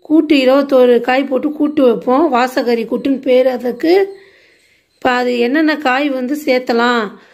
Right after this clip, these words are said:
அப்படின்னு ஒரு ஐடியாக்காக நான் வந்து இத, இந்த வீடியோ போடுறேன். நாட்டு காய் தான் சேர்த்தணும், இங்கிலீஷ் காய் சேர்த்தக்கூடாது. என்னென்ன காயின்னு வாங்க பார்த்துடலாம். ஏகாதசி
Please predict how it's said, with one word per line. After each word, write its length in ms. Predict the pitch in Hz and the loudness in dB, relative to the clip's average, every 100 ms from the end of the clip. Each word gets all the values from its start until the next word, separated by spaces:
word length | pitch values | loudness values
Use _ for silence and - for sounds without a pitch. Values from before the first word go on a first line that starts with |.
| _ _ | _ _
அப்படின்னு 320 | 247 196 285 | -6 2 4
ஒரு 140 | 277 247 | 4 2
ஐடியாக்காக 720 | 233 262 285 269 262 240 254 | 0 -2 0 0 0 -2 0
நான் 220 | 277 254 | 0 0
வந்து 200 | 240 240 | 0 0
இத, 440 | 269 254 233 220 208 208 - - - | 0 2 2 0 -2 -8 -20 -20 -4
இந்த 160 | 226 | -2
வீடியோ 280 | 226 247 247 | 0 2 0
போடுறேன். 640 | 240 233 226 202 233 277 349 - _ _ _ _ _ _ - | 0 -2 -2 0 0 0 -4 -10 _ _ _ _ _ _ -6
நாட்டு 340 | 247 285 302 | -4 0 0
காய் 180 | 269 254 | 0 0
தான் 200 | 277 277 | -2 -2
சேர்த்தணும், 560 | 247 247 233 240 320 349 - _ - | -4 -2 -2 0 0 -2 -12 _ -6
இங்கிலீஷ் 400 | 247 269 294 - | 2 4 4 2
காய் 220 | 262 240 | 0 0
சேர்த்தக்கூடாது. 840 | 247 247 254 247 233 214 240 302 381 - _ _ _ _ _ _ _ _ _ | -2 0 0 2 2 2 2 2 0 -10 _ _ _ _ _ _ _ _ _
என்னென்ன 360 | - 254 302 285 | 0 2 2 -2
காயின்னு 280 | 277 247 294 | -2 -2 0
வாங்க 300 | 262 254 254 | -2 -2 -2
பார்த்துடலாம். 760 | 247 226 233 208 214 214 196 185 _ _ _ _ _ _ _ _ _ _ _ _ _ _ _ - - _ _ _ _ _ _ _ _ _ | -2 -2 -2 -2 -2 -2 -4 -10 _ _ _ _ _ _ _ _ _ _ _ _ _ _ _ -20 -20 _ _ _ _ _ _ _ _ _
ஏகாதசி 840 | 240 240 294 320 285 269 - 285 | -2 -2 0 0 2 -2 0 0